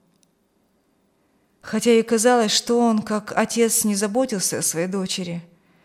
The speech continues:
тем не менее он следил за её судьбой. Однажды,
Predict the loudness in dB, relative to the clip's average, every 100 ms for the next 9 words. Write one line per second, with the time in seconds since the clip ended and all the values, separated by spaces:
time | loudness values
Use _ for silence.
0 | _ _ _ _ _ _ _ -10 -2 2
1 | 4 4 4 2 2 0 -2 -6 -4 -2
2 | 0 -2 -4 -2 -2 -2 -2 -2 -4 -4
3 | -6 -4 -4 -6 -14 _ _ _ _ _
4 | _ _ _ _ _ _ _ _ _ _
5 | _ _ -10 -6 -2 -2 -2 -4 -10